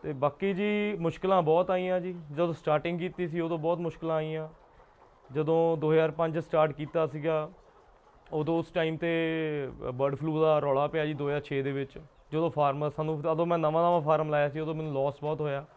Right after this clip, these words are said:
ਤੇ ਚਲੋ ਕੋਈ ਨਹੀਂ, ਪਰਮਾਤਮਾ ਦੀ ਮਿਹਰਬਾਨੀ, ਅਸੀਂ ਉਸ ਚੀਜ਼ 'ਚੋਂ ਨਿਕਲ ਗਏ। ਦੋ ਹਜ਼ਾਰ ਗਿਆਰਾਂ ਬਾ-, ਬਾਰਾਂ ਸਾਡਾ ਬਹੁਤ ਅੱਛਾ ਨਿਕਲਿਆ ਜੀ। ਆਂਡੇ ਦੀ ਸ਼ਾਰਟੇਜ ਸੀਗੀ, ਸਾਨੂੰ ਅੱਛਾ ਮੁਨਾਫਾ ਅੱਛਾ ਮਿਲਿਆ ਜੀ। ਦੋ ਹਜ਼ਾਰ ਸੋਲਾਂ ਸਤਾਰਾਂ ਅਠਾਰਾਂ ਬਹੁਤ ਅੱਛਾ ਨਿਕਲਿਆ ਜੀ, ਮੁਨਾਫਾ ਅੱਛਾ ਹੋਇਆ ਜੀ।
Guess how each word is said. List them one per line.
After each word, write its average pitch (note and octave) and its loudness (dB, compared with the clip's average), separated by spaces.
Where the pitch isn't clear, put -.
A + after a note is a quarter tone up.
ਤੇ D3+ -4
ਚਲੋ F#3 4
ਕੋਈ F#3 4
ਨਹੀਂ, G3 2
ਪਰਮਾਤਮਾ E3+ 2
ਦੀ E3+ -4
ਮਿਹਰਬਾਨੀ, E3+ -2
ਅਸੀਂ E3 -4
ਉਸ D#3 -8
ਚੀਜ਼ D#3 -6
'ਚੋਂ E3 -6
ਨਿਕਲ E3 -2
ਗਏ। D#3+ -4
ਦੋ D3 2
ਹਜ਼ਾਰ E3+ 6
ਗਿਆਰਾਂ D#3 4
ਬਾ-, D#3 2
ਬਾਰਾਂ D3+ 0
ਸਾਡਾ D3 -2
ਬਹੁਤ C#3+ -2
ਅੱਛਾ D#3+ -4
ਨਿਕਲਿਆ D3+ -4
ਜੀ। D3+ -8
ਆਂਡੇ C#3+ -2
ਦੀ D3 -4
ਸ਼ਾਰਟੇਜ C#3 -2
ਸੀਗੀ, D3 -6
ਸਾਨੂੰ D3+ -2
ਅੱਛਾ D3+ -6
ਮੁਨਾਫਾ D3 0
ਅੱਛਾ D3+ -4
ਮਿਲਿਆ D3 -4
ਜੀ। C#3+ -10
ਦੋ D3+ 2
ਹਜ਼ਾਰ E3 6
ਸੋਲਾਂ D#3 0
ਸਤਾਰਾਂ D3+ 0
ਅਠਾਰਾਂ D3 -2
ਬਹੁਤ D3+ -2
ਅੱਛਾ D#3+ -6
ਨਿਕਲਿਆ D3 -8
ਜੀ, C#3+ -10
ਮੁਨਾਫਾ C#3+ 0
ਅੱਛਾ D3 -4
ਹੋਇਆ D3+ 0
ਜੀ। D3 -12